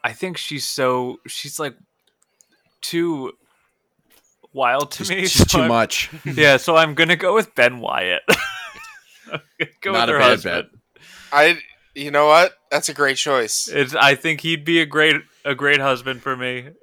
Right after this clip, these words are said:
Speaker 1: <laughs>
Speaker 3: I feel like, I feel like you two would get along so well.
Speaker 1: Well, that's the thing, is, like, you, you look at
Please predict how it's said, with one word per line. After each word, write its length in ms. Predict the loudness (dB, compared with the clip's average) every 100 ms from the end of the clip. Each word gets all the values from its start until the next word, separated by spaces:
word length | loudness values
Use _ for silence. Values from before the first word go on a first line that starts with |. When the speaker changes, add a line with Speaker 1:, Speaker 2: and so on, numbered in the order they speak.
| -6 -4
Speaker 1:
<laughs> 300 | -6 -12 -2
Speaker 3:
I 200 | 4 4
feel 280 | 6 4 6
like, 200 | 4 2 -4
I 80 | -4
feel 160 | 0 0
like 180 | 0
you 160 | -6 -8
two 200 | -6 -6
would 140 | -6 -4
get 120 | 0
along 400 | 0 2 0 -2
so 420 | -8 -8 -6 -6
well. 480 | -6 -4 -2 -4 -6
Speaker 1:
Well, 100 | 0
that's 220 | 4 4 2
the 120 | -6
thing, 280 | -2 -2 -2
is, 160 | -2
like, 320 | 0 0 -2 -12
you, 220 | -10 -10 -10
you 160 | -10
look 200 | -6 -4
at 140 | -6